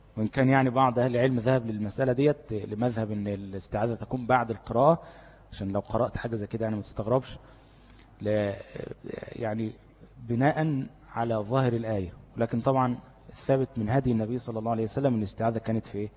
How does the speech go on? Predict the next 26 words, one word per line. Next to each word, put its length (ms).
في 220
أول 240
القراءة 340
وليس 340
في 220
آخرها. 280
قال: 220
"عند 180
البدء 280
بالقراءة 560
وصيغتها 800
المختارة 840
أعوذ 360
بالله 380
من 140
الشيطان 460
الرجيم"، 420
وإن 100
كان 180
ثبت 360
عن 60
النبي 240
صلى 220
الله 120
عليه 120
وسلم 420